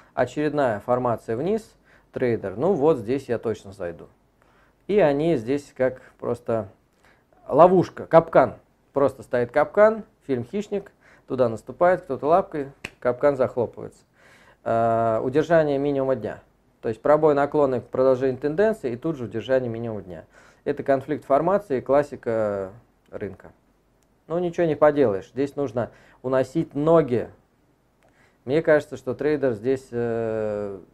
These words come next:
лишка дал. Пятнадцать центов,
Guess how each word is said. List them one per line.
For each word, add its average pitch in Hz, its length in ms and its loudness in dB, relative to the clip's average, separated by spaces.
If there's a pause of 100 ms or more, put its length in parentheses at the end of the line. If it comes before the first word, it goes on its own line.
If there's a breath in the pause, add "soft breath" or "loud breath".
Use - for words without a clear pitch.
(420)
лишка 120 440 -2
дал. 156 400 2 (240)
Пятнадцать 120 520 -6 (240)
центов, 139 340 -2